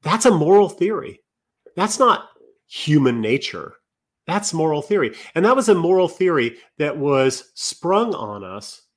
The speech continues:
four hundred years ago or more now, knowingly in contradiction to everything that made the world go around, which was all about immolating reality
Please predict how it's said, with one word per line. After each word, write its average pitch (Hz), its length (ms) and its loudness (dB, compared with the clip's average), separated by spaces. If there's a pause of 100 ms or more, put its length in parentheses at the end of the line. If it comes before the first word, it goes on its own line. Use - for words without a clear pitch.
(480)
four 127 220 -2
hundred 113 360 -8
years 98 320 -12
ago 101 440 -14 (580)
or 107 120 -8
more 120 320 -2
now, 95 320 -6 (1040)
knowingly 170 960 0 (220)
in 170 140 0
contradiction 185 1000 0 (320)
to 180 440 2 (180)
everything 214 540 0
that 175 120 -4
made 160 200 -2
the 160 60 -4
world 175 420 2
go 107 160 -6
around, 101 480 -10
which 156 300 -6
was - 360 -8 (460)
all 214 260 4
about 117 420 0
immolating 143 540 0
reality 120 840 -6